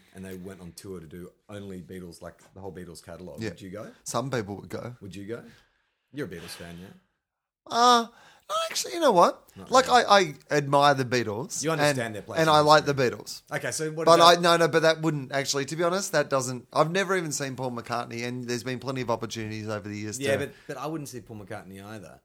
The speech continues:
Speaker 2: But if I was a Beatles fan, I would.
Speaker 1: I am a Beatles fan. I think I'd, I'd go, just out of curiosity. I mean, I went and saw Guns N' Roses, and there were only,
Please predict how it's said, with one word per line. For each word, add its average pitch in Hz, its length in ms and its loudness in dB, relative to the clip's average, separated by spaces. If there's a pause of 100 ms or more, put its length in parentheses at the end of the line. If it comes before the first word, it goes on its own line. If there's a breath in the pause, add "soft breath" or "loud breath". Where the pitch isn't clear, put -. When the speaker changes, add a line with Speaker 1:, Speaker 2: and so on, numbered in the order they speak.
(140)
Speaker 2:
But 160 140 -2
if 170 80 0
I 180 60 6
was 165 120 2
a 156 60 -2
Beatles 139 320 0
fan, 139 180 -6
I 139 60 0
would. 165 240 -4 (320)
Speaker 1:
I 147 100 -8
am 160 140 -4
a 143 40 -4
Beatles 107 300 -10
fan. 92 180 -16
I 113 100 -10
think 110 180 -14
I'd, 92 140 -12 (100)
I'd 85 200 -16
go, 85 180 -16
just 107 180 -14
out 107 60 -10
of 90 80 -16
curiosity. 80 640 -18
I 110 40 -16
mean, 135 120 -10
I 165 60 -4
went 170 140 -8
and 135 60 -10
saw 120 140 -8
Guns 101 260 -10
N' 92 120 -12
Roses, 92 640 -12
and 95 180 -14
there 98 80 -14
were 101 100 -14
only, 101 300 -12